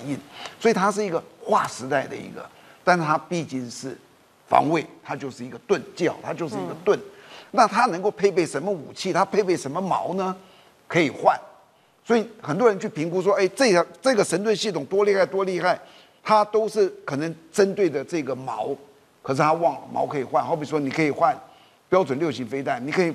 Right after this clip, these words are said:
Speaker 1: 换爱国者飞弹，你可以换，
Speaker 2: 嗯。
Speaker 1: 你可以换各种不同东西。就这个人是这么聪明，但是我，我手上我是拿枪还是拿机枪，
Speaker 2: 嗯。
Speaker 1: 还是拿刀，随我来决定。所以这个东西神盾是在这里。那他为什么要在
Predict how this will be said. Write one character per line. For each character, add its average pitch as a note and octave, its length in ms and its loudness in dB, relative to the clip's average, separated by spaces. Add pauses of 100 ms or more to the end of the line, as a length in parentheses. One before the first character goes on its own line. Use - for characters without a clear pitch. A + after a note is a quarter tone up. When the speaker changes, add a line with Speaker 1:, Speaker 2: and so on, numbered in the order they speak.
(160)
Speaker 1:
换 F#3 240 4
爱 F3+ 120 -2
国 D3 160 -4
者 C3+ 160 -6
飞 C#3+ 160 -8
弹， C3+ 220 -2 (220)
你 - 120 -2
可 G3+ 120 4
以 G3 40 4
换， G#3 160 4
Speaker 2:
嗯。 - 120 -10
Speaker 1:
你 C4+ 80 -2
可 C4+ 100 2
以 - 20 4
换 B3 200 2
各 C#4+ 140 0
种 F#3+ 120 0
不 G#3+ 80 0
同 G#3 140 0
东 F#3+ 120 2
西。 G#3 140 -2 (220)
就 A#3 100 4 (140)
这 D4 80 0
个 A#3+ 80 6
人 F3+ 260 0
是 A#3+ 100 -2
这 A3+ 120 4
么 F3 80 0
聪 F#3 140 -4
明， F3 120 -2
但 A3 140 4
是 G#3 80 -2
我， F#3+ 200 -4
我 G#3+ 140 2
手 D#3 240 -2
上 G#3 220 2 (440)
我 D3+ 120 -4
是 G#3 140 -2
拿 D3+ 180 2
枪 D#3+ 360 0 (160)
还 D3+ 140 -2
是 E3 100 -4
拿 D3 200 2
机 E3 200 -6
枪， D#3 300 0
Speaker 2:
嗯。 G3 180 -10
Speaker 1:
还 D#3+ 120 0
是 F#3+ 100 -2
拿 C#3+ 220 2
刀， D#3+ 280 2 (560)
随 D3+ 140 2
我 D#3+ 160 2
来 B2+ 200 -6
决 B2 200 -8
定。 C3 180 -4 (320)
所 A3+ 140 2
以 A3 40 2
这 B3 140 0
个 G3+ 60 2
东 G3+ 160 2
西 G3+ 80 0
神 D#3 240 -2
盾 F3 100 -2
是 D3 140 -10
在 D#3+ 160 2
这 D3+ 120 -4
里。 A#2+ 100 -8 (180)
那 A3+ 180 4
他 G3+ 120 -2
为 D4 180 0
什 E3+ 100 -4
么 C#3+ 80 -6
要 E3 120 -2
在 D#3 200 4